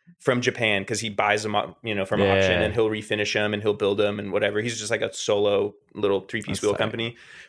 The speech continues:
Speaker 1: and, um, based out of Texas. And he sends me the faces, and they're, like, hammered. The lips and barrels, hammered. And,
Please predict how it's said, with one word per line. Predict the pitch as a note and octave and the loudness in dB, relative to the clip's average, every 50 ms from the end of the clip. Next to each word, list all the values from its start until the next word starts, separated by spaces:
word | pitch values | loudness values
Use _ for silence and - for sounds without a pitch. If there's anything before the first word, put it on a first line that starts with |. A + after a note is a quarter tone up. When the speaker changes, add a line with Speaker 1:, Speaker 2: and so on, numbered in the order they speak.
| _ _ - | _ _ 0
Speaker 1:
and, | A#2 A#2 A#2 A2+ A#2 | 2 2 4 4 4
um, | A2+ A2 G#2+ G2+ G#2+ G2 - - | 4 4 2 0 -2 -6 -6 -2
based | A#2 A#2 A2 - | -2 0 2 2
out | G2+ G#2 | 2 2
of | G2 - | 0 0
Texas. | - G#2+ - - G2 F#2+ - - - _ _ | -2 -4 -4 -4 -6 -8 -8 -8 -10 _ _
And | - A2+ A2+ G#2+ G#2+ G#2+ G#2 - - - _ _ _ | 2 2 2 2 2 -2 -4 -8 -14 -20 _ _ _
he | _ - B2 A#2+ A#2 A#2 | _ -4 -2 0 0 0
sends | A2 - B2+ B2 C#3 C#3 C3+ | 0 2 2 2 2 2 2
me | D3 C#3+ | 2 2
the | B2 B2 | 2 2
faces, | B2 - G#2+ A2+ A2+ - A2+ G#2+ G#2 | 2 2 2 2 2 0 -2 -2 0
and | G#2+ G2+ G#2 | 0 0 2
they're, | G#2+ G#2+ G#2+ | 2 2 2
like, | G2+ G2 F#2+ - - _ _ _ _ _ - - | 2 2 0 -2 -8 _ _ _ _ _ -8 -2
hammered. | B2 A2+ G#2+ G2 - - - - - - | 0 0 0 0 -2 -6 -10 -12 -4 -2
The | A#2 A2+ | 0 2
lips | B2 B2 - - | 2 2 0 0
and | B2 B2 | 2 2
barrels, | B2 B2 B2 B2 B2 B2 - - _ _ _ | 4 4 4 2 0 -2 -6 -14 _ _ _
hammered. | - B2+ A#2+ G#2+ G#2 G2 F2+ D#2+ - - - - - - - | -4 -2 0 0 2 0 0 -2 -4 -8 -12 -20 -20 -4 0
And, | - A2+ A2+ A2 G#2+ A2 - | 2 2 4 2 2 0 -2